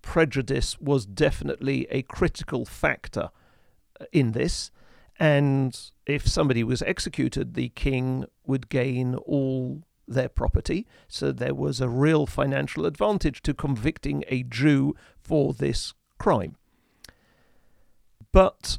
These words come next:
the important thing to be aware of, and this is possibly where the word scandal comes in, is that there is another side to this narrative. The Jews were not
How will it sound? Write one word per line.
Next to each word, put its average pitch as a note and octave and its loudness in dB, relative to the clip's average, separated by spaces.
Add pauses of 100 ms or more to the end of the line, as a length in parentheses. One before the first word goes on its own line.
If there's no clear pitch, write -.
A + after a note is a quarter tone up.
(120)
the D#3+ 6
important G#3+ 4
thing D#3+ -4
to - -4
be C#3+ 4
aware D3+ 4
of, A2 0
and B2+ -2
this C3 -4
is A#2+ -4
possibly A#2+ -4
where B2 -2
the B2 -8
word A#2 -4
scandal F3+ -2
comes C3 -4
in, E3 2 (360)
is E3+ 8
that D3+ 4
there D#3+ 2
is E3 6 (100)
another C3+ 4
side C#3 0
to - 0
this A2+ -2
narrative. G#2 -4 (260)
The C3 0
Jews D#3 2
were C#3+ 2
not C#3 0